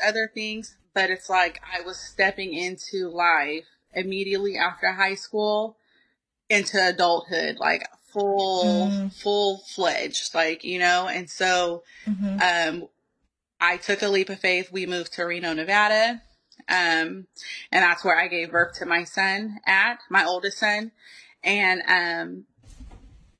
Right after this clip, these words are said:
Speaker 1: once, <sighs> 'cause it's like, you know, like, I'm in the middle of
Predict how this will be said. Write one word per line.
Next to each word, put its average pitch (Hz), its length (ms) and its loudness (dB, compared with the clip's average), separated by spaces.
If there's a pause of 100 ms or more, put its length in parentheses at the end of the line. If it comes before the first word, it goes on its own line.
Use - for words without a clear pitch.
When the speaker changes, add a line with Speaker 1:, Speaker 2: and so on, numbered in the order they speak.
(340)
Speaker 1:
once, 247 680 0
<sighs> - 880 -10
'cause 196 120 -16
it's 190 140 -14
like, 185 240 -6
you 220 160 -4
know, 220 320 4
like, 190 200 2 (280)
I'm 185 420 0 (280)
in 220 180 2
the 240 60 4
middle 208 320 4
of 170 520 2